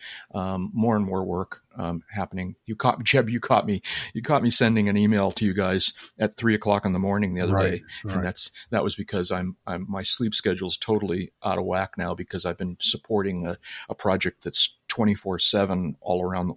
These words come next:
Speaker 1: the, uh, uh, helping people all over the world. And so basically I'm,
Speaker 2: I,
Speaker 1: I'm keeping
Speaker 2: I
Speaker 1: all
Speaker 2: was,
Speaker 1: kinds
Speaker 2: I was
Speaker 1: of weird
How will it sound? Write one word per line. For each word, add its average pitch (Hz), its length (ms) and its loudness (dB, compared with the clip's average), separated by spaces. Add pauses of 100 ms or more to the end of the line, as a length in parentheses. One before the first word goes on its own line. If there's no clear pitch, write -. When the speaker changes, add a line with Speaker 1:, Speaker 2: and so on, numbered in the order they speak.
Speaker 1:
the, - 120 -4 (240)
uh, 85 40 -6 (180)
uh, - 60 -14 (580)
helping 101 340 0
people 95 260 -2
all 95 140 2
over 90 120 -2
the 85 80 -2
world. 95 400 -2 (460)
And 85 100 -8
so 92 120 -6
basically 90 480 -4
I'm, 87 180 -6 (380)
Speaker 2:
I, - 60 -6
Speaker 1:
I'm 92 100 -2
keeping 147 340 2
Speaker 2:
I - 40 4
Speaker 1:
all 107 80 8
Speaker 2:
was, - 80 -4
Speaker 1:
kinds 123 100 -4
Speaker 2:
I 160 140 4
was 110 100 2
Speaker 1:
of 101 40 -2
weird 107 80 4